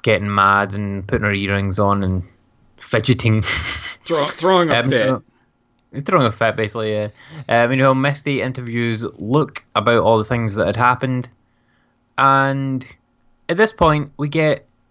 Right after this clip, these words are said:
Speaker 1: possibly the worst, like, I would say the worst flashback I've ever seen in anything, because they didn't even do a flashback with this. Luke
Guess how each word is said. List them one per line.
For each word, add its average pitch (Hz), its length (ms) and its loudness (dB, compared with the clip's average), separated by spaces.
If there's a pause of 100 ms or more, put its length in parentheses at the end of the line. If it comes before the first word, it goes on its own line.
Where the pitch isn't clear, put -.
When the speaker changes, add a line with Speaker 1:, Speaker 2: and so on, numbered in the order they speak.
(200)
Speaker 1:
possibly 247 360 0
the 160 120 2
worst, 135 440 2 (800)
like, 113 240 -2
I 143 120 0
would 143 120 0
say 165 80 -8
the 160 100 -2
worst 143 340 0
flashback 123 520 0
I've 110 180 -2 (100)
ever 117 260 0
seen 107 480 -12 (300)
in 117 100 -2
anything, 104 460 -4
because 139 280 -2
they 156 120 2
didn't 156 140 0
even 147 200 4 (100)
do 117 160 2
a 113 60 4
flashback 104 440 0
with 98 120 -4
this. 95 180 -6 (580)
Luke 196 520 0